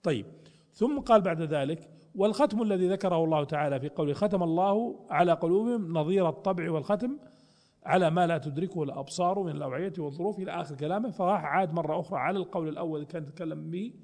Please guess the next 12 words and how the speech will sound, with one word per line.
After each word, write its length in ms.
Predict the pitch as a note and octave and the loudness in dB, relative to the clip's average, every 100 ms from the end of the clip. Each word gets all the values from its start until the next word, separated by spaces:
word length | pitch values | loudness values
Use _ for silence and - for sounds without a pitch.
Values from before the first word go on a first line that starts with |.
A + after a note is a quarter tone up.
| - _ _ | -20 _ _
في 100 | F#3 | -8
أنه 200 | E3+ D#3 | -4 -4
ختم 360 | D#3 F#3 D3+ D3+ | -4 -6 -6 -6
إيش؟ 240 | F#3 - | -6 -6
على 160 | D3+ D3+ | -6 -6
الحقيقة. 580 | - C3 B2+ - - _ _ _ _ - - | -8 -12 -14 -14 -20 _ _ _ _ -20 -12
فإذا 280 | F3 F#3+ G3+ | -2 2 2
الختم 540 | F#3+ B3 A#3+ G3+ D3+ - - - _ - | 2 0 0 0 -2 -8 -18 -20 _ 0
على 180 | D#3 F#3+ | 8 8
القلوب 380 | E3+ F3 D3+ | 8 8 8
على 100 | C#3 | 6
الحقيقة 560 | D#3+ E3+ - F#3+ A3 A#3+ | 0 -2 -2 -2 -2 -4